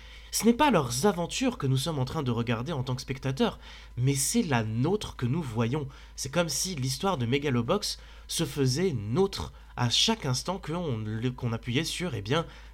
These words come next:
démarrer la vidéo. Et je vous passe les nombreux éloges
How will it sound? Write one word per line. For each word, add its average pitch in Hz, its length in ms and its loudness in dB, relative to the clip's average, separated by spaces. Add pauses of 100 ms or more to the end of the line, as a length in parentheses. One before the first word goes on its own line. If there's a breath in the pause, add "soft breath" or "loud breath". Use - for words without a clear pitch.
démarrer 127 540 4
la 120 80 2
vidéo. 101 340 -8 (840 loud breath)
Et 175 240 8
je 165 140 4
vous 165 200 0
passe 165 400 4
les 147 100 -2
nombreux 151 640 0
éloges 156 440 2